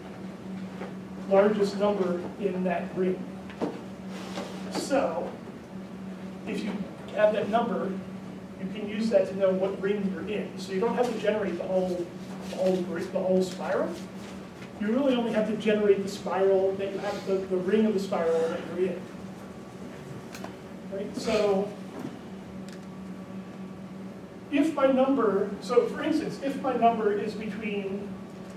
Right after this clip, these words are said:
nine and twenty-five, then I know that I'm in this ring here.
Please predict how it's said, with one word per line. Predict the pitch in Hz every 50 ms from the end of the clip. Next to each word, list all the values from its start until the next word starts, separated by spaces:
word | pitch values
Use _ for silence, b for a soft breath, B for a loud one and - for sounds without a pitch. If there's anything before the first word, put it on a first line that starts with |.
| - - - - 185
nine | 196 190 190 202 208 208 208 208 214
and | 220 190 185
twenty-five, | - 214 214 202 202 190 - 247 240 - 190 180 170 170 175 - - - - - - - - - -
then | 214 202 196
I | 185 185 185
know | 214 220 220 226 233 220
that | 202 190 190 190
I'm | 190
in | 196 196 196 190 190 180 - 165
this | 196 190 180 - -
ring | 185 180 180 180 170 160 160 160 151 - - - - - - - - - - - - - - - - 190 - 190 190 - - - - - 190 185 185 - - - - 196 190 - 190 190 190 - 185 190
here. | 190 190 -